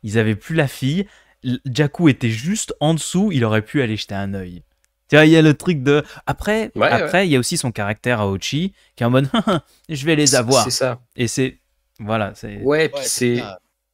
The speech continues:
Speaker 2: Ochi, c'est un
Speaker 3: Mhm.
Speaker 2: fonceur aussi. C'est, c'est pas, euh,
Speaker 1: Ça se justifie,
Speaker 2: ah,
Speaker 1: en
Speaker 2: il,
Speaker 1: fait.
Speaker 2: il est pas
Speaker 1: Mm.
Speaker 2: débile, mais il est pas ultra malin non plus, quoi. C'est, euh, il est fourbe,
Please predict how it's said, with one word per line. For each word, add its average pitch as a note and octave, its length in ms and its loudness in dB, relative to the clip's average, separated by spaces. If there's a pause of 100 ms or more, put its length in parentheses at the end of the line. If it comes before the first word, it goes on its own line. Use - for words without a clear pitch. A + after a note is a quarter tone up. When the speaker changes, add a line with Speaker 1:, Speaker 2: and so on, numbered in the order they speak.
(180)
Speaker 2:
Ochi, - 400 0
c'est - 160 2
un B2 40 6
Speaker 3:
Mhm. A#2+ 60 2
Speaker 2:
fonceur C3+ 480 2
aussi. - 500 -8 (100)
C'est, - 220 -10
c'est - 220 -6
pas, C#3+ 340 0
euh, G#2 760 -4 (280)
Speaker 1:
Ça A2+ 160 -2
se G#2+ 80 -6
justifie, B2 440 -6
Speaker 2:
ah, A2 80 2
Speaker 1:
en G#2+ 60 -2
Speaker 2:
il, B2 180 -2
Speaker 1:
fait. - 120 -12
Speaker 2:
il D3 60 2
est D3 60 4
pas - 180 2
Speaker 1:
Mm. D#3 40 -4
Speaker 2:
débile, E3 440 0
mais B2+ 140 4
il B2 60 0
est B2 40 2
pas - 480 -6 (140)
ultra C#3+ 420 -4
malin C3 320 2
non B2 160 -2
plus, A2+ 240 -10
quoi. - 260 -16 (440)
C'est, A2 200 -8
euh, A2 240 -4
il C3 120 -2
est C3 40 2
fourbe, C3+ 560 -4